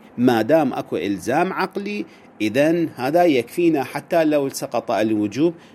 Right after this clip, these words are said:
الشرعي. الإلزام العقلي بالتخلص من الحرام يكفي. نعم، لو سقط الوجوب ال-،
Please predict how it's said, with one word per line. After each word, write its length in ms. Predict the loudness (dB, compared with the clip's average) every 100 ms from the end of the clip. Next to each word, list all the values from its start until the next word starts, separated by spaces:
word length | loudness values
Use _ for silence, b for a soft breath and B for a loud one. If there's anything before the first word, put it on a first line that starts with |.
| B -8
الشرعي. 580 | -6 -4 -6 -6 -6 -4
الإلزام 560 | -4 -2 0 2 2
العقلي 460 | 0 -2 -2 -2 -6
بالتخلص 760 | -6 -10 -8 -2 -2 -2 -4 -4
من 180 | -2
الحرام 800 | -2 -4 -2 0 2 2 2 2 0 B B -6
يكفي. 340 | -6 -4 -2
نعم، 320 | -2 0 0
لو 140 | 2 2
سقط 380 | -2 -2 -2
الوجوب 640 | 0 0 -4 -2 0 2 0
ال-، 220 | -2